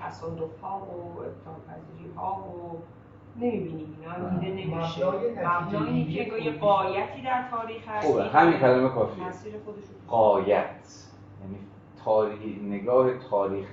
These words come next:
Speaker 2: گرایانه به تاریخ، یعنی فهم غایت گرایانه است. یعنی تاریخ یه غایتی داره که داره به اون سمت میره و همه شواهد و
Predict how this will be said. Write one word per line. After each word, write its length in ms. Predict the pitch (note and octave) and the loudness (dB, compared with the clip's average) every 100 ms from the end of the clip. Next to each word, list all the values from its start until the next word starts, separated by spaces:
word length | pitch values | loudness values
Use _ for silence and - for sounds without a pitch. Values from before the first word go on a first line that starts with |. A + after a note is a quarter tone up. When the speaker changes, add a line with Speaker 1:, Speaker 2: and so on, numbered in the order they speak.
| G#2 | 2
Speaker 2:
گرایانه 600 | G2+ G2 G2 F#2+ F#2+ G2 | 4 4 0 -4 -4 -6
به 80 | G2 | -4
تاریخ، 420 | G2 G2 A2+ B2+ - - - - G#2+ | -4 -4 -6 -10 -10 -18 -20 -20 -14
یعنی 220 | A2+ A#2 - | -12 -8 -4
فهم 300 | - B2+ C3 | -4 -4 -6
غایت 600 | - A2+ G#2 G2 F#2+ G2+ | 2 4 6 4 0 -2
گرایانه 520 | G2 F#2+ G2 G2+ G#2 | 0 2 2 0 0
است. 220 | F#2+ - | -2 -4
یعنی 300 | F2+ G#2+ A2 | -8 -6 -6
تاریخ 400 | A2 G2+ A2 A2 | 0 0 0 -6
یه 80 | G2+ | -6
غایتی 520 | F#2+ F#2 G#2+ B2 C#3 | 0 2 4 4 4
داره 420 | B2+ A#2+ A#2+ A#2+ | 4 4 2 0
که 80 | A#2 | -2
داره 200 | A2 G#2 | -2 0
به 80 | G#2 | 0
اون 120 | G#2+ | -4
سمت 260 | - F#2+ F#2+ | -2 -4 -2
میره 520 | G#2+ C3+ C#3 C#3 - - - | 2 6 6 4 -2 -10 0
و 60 | G#2+ | 2
همه 400 | A2 B2 C3+ C3+ | 6 6 6 4
شواهد 680 | - B2 B2 B2 B2+ B2 | 6 8 10 8 6 4
و 400 | B2 B2 B2+ B2 | 6 8 8 4